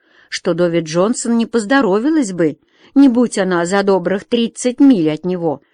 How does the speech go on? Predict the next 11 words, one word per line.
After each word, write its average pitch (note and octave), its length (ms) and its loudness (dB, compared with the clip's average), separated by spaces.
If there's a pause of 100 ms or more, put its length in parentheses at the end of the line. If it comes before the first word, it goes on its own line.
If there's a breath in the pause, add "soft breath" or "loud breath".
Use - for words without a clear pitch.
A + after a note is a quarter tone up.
(480)
Но D#3+ 280 0
Аня C4 420 -2
испытывала F#3+ 640 -6
угрызение D#3+ 600 -2
совести. C#3 680 -10 (840 soft breath)
«Мне E3+ 240 4
следовало F3 580 -2
выяснить, C4+ 580 -2
что - 220 -8
тревожит G3+ 600 -8
её, G#3 340 -10